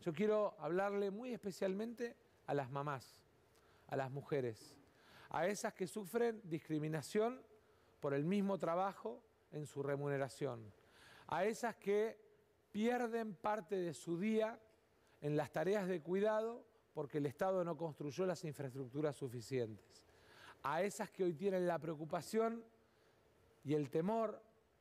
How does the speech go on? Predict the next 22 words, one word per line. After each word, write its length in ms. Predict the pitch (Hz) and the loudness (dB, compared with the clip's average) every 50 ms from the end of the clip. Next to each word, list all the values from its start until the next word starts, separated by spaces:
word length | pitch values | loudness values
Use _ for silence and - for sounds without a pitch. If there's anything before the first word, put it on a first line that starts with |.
| _ _ - | _ _ -6
de 180 | 147 139 143 | -2 -2 0
tener 320 | 120 143 143 156 170 180 165 | 0 0 0 0 0 0 0
que 140 | - 180 170 | 0 2 2
vivir 260 | 156 156 165 175 175 | 4 4 4 4 2
en 100 | 170 165 | 2 0
una 180 | 165 165 160 | -2 -4 -4
sociedad 720 | 143 - 170 147 - - 170 170 175 180 180 185 185 196 - - - _ _ _ _ _ _ _ _ _ | -4 -6 -8 -10 -4 0 2 2 4 4 2 0 -2 -4 -10 -16 -20 _ _ _ _ _ _ _ _ _
donde 400 | - 120 139 139 143 143 143 139 | -4 -2 0 0 0 0 -2 -2
centralmente 1000 | - - 170 165 165 156 202 196 196 202 196 190 202 208 208 196 - 214 208 196 - | -2 -2 -2 -2 0 0 0 2 2 2 2 2 0 0 0 -2 0 0 0 0 0
lo 180 | 165 151 147 127 | 0 -2 0 0
que 100 | 139 135 | -2 -4
se 160 | - - 147 | -2 -2 0
discute 680 | 147 147 139 - - 196 220 180 - - 156 160 170 185 | 0 0 -2 -4 -4 -4 -4 -2 0 2 2 4 4 2
es 260 | 196 185 - - - - - - - _ _ | 0 -2 -6 -12 -20 -20 -20 -20 -20 _ _
libre 360 | - 135 143 151 151 151 151 | -2 0 2 4 4 4 2
venta 340 | 156 165 180 190 170 165 151 | 2 2 0 0 0 0 2
de 120 | 151 165 175 | 4 4 4
armas 360 | 180 185 180 175 156 - - | 2 2 0 -2 -4 -4 -2
o 60 | 143 | 0
venta 320 | 139 147 151 143 135 131 131 | 0 2 0 0 0 0 0
de 60 | 127 | 0
órganos. 540 | 123 117 113 107 107 104 104 104 101 - | 0 0 -2 -4 -6 -8 -10 -12 -16 -18